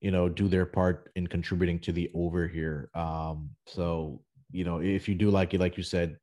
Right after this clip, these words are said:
take Atlanta first half or maybe some Atlanta team total props here tonight, uh, either first half over or, or their full game team total over, because they're healthy. Their guys are knocking down shots. Trae Young is playing well, and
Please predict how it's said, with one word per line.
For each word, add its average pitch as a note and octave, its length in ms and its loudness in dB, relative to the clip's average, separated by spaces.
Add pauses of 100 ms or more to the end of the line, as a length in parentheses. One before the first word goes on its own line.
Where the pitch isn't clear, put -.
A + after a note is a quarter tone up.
(140)
take G2 160 2
Atlanta F2+ 340 2
first F2+ 320 -2
half F2 260 2
or F2 100 -2
maybe E2+ 260 -2
some E2+ 180 -2
Atlanta E2+ 500 0 (540)
team A2+ 180 4
total F#2 280 2
props F2 360 0
here F2 140 0
tonight, E2+ 640 -2
uh, E2 300 -2
either F2 180 0
first - 320 -2
half E2+ 300 0
over E2 420 -4
or, D#2+ 360 -4
or D#2 200 -6
their E2 240 -4
full E2+ 260 -4
game D#2+ 260 -6
team D#2 280 -8
total D#2+ 260 -6
over, D#2+ 240 -6
because E2 480 -6 (540)
they're A2 160 6
healthy. A#2+ 400 6
Their G2+ 160 6
guys F#2 260 2
are F#2+ 60 2
knocking F#2+ 320 0
down F#2 160 0
shots. F2+ 420 0
Trae F#2 220 0
Young F#2 200 2
is F2+ 100 -2
playing F2+ 280 0
well, F2+ 400 4
and E2 240 -2